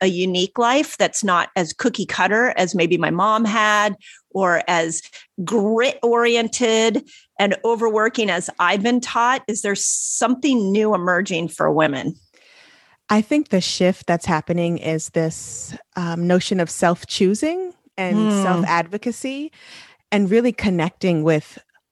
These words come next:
Speaker 2: what we want and what we need, right?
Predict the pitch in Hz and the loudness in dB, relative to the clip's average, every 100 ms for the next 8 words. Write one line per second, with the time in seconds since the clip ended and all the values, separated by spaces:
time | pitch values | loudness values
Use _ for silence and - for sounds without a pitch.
0 | _ 175 165 165 - - 170 190 190 156 | _ -2 2 2 0 -6 -4 0 0 0
1 | 156 160 - 160 160 156 160 170 156 160 | 0 -2 -4 -2 0 -2 -2 -2 0 0
2 | 143 143 - - - 156 165 | -2 -4 -8 -12 -4 0 0